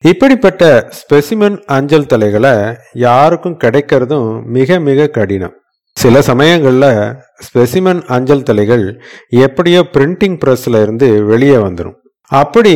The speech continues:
வெளியே வர்ற அஞ்சல் தலைகளை நாம அனுப்புற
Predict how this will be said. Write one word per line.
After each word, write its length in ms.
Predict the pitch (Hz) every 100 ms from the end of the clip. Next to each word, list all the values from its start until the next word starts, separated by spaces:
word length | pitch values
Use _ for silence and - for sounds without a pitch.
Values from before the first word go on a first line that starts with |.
| 117
வெளியே 420 | 107 135 185 233 170
வர்ற 180 | 143 135 120 120 120
அஞ்சல் 340 | 120 139 139 120
தலைகளை 460 | 107 98 113 123 127 98 - _ _ _ _ -
நாம 380 | 113 123 139 135 -
அனுப்புற 420 | 120 147 185 190